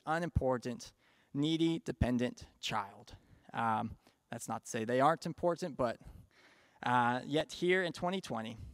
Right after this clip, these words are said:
we see conflict and division between churches and within churches. Uh, I'm p-, relatively young, pretty young, twenty-three, and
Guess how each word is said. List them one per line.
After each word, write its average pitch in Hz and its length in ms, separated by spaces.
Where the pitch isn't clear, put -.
we 147 120
see 185 180
conflict 180 580
and 165 80
division 143 360
between 135 480
churches 196 440
and 156 100
within 147 300
churches. - 560
Uh, 131 260
I'm 160 140
p-, - 120
relatively 196 480
young, 156 280
pretty 170 220
young, 139 240
twenty-three, 165 680
and 131 340